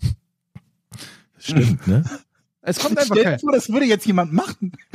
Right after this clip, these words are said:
Speaker 3: was du dem erzählen würdest. Kann der Etienne rauskommen? Hau ab!
Speaker 2: <laughs> Bist du bescheuert? Warum rufst du dich vorher an?
Speaker 1: Stimmt, das war so,
Speaker 2: Mit
Speaker 1: ne?
Speaker 2: Anrufen meine ich, schick eine S M S. Und mit S M S meine ich WhatsApp.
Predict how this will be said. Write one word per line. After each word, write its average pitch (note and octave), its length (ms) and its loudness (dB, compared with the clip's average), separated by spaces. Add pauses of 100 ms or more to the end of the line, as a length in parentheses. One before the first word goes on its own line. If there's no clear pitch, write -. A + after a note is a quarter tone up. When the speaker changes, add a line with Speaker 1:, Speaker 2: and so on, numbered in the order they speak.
(160)
Speaker 3:
was G#3+ 180 2
du A3 100 -2
dem G3+ 180 0
erzählen C4 460 0 (120)
würdest. - 500 -2 (1040)
Kann F#4+ 220 2
der C4 100 2
Etienne C4 280 -2
rauskommen? A#3 360 -2 (240)
Hau A#3 280 4
ab! - 260 2 (540)
Speaker 2:
<laughs> F3+ 160 -4
Bist - 180 -10
du F#3+ 60 -6
bescheuert? A3+ 640 0
Warum G3+ 160 0
rufst A#3 200 -2
du A#3 40 -10
dich G3+ 120 -8
vorher F#3+ 340 -2
an? B3+ 200 -8
Speaker 1:
Stimmt, - 380 -2
das - 180 -6
war D#3 160 -4
so, - 60 0
Speaker 2:
Mit G#3+ 120 4
Speaker 1:
ne? F#3 40 0
Speaker 2:
Anrufen A#3+ 400 0
meine B3 200 2
ich, G#3 100 -4
schick C4+ 160 -4
eine B3+ 100 -2
S A3+ 200 0
M G#3+ 100 -8
S. A3+ 280 -4
Und G3 140 -6
mit G#3+ 80 -4
S A#3 160 -4
M A3 80 -4
S A#3+ 160 -6
meine A#3 120 -4
ich G3+ 60 -14
WhatsApp. C#4+ 520 -2